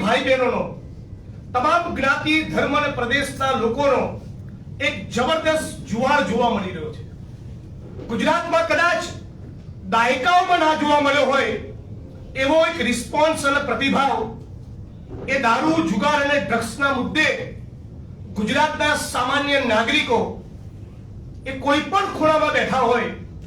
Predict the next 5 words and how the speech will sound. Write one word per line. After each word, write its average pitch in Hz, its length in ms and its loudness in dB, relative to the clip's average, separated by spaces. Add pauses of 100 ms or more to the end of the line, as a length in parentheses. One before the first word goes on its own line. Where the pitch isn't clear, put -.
(340)
એ 247 60 4 (180)
ખોલીને 320 340 4 (1040)
ગુજરાતના 294 580 2 (120)
સંસ્કારી 277 560 0
મંત્રી 285 360 2